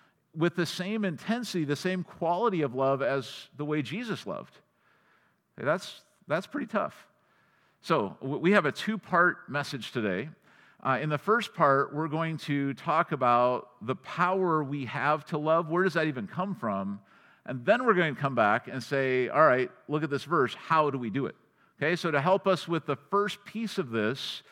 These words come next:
the motivation to love, even the freedom to be able to love, we're going to talk to Pastor Dell. So Dell, you can join me on stage here. And, uh, for those of you who don't know,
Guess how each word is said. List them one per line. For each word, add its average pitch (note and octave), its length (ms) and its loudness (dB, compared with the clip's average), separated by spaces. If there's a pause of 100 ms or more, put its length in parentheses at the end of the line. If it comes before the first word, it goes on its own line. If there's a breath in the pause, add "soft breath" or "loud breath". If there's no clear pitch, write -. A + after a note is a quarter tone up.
(280 soft breath)
the D3+ 80 0
motivation E3 800 0
to C#3+ 100 -4
love, B2+ 400 4
even C#3+ 220 -4
the A#2+ 100 -2
freedom A3+ 500 -6
to C#3 80 0
be C#3+ 220 -2
able G#3 180 -2
to C#3 80 0
love, A2+ 420 0 (360 loud breath)
we're D3+ 100 0
going D#3 140 2
to C3 40 -4
talk C#3 200 0
to - 60 -20
Pastor C#3 280 0
Dell. C3 240 4
So B2+ 160 -8
Dell, D#3+ 180 4
you D#3+ 120 0
can C#3+ 160 -4
join E3 200 -2
me D#3+ 120 -4
on D3 160 0
stage E3 340 -2
here. E3+ 300 -2 (500 loud breath)
And, B2+ 360 0
uh, A#2+ 320 4 (1000 soft breath)
for D3 120 -4
those F#3+ 220 2
of F3 80 -2
you E3+ 140 2
who E3 80 4
don't E3 260 2
know, C3+ 340 2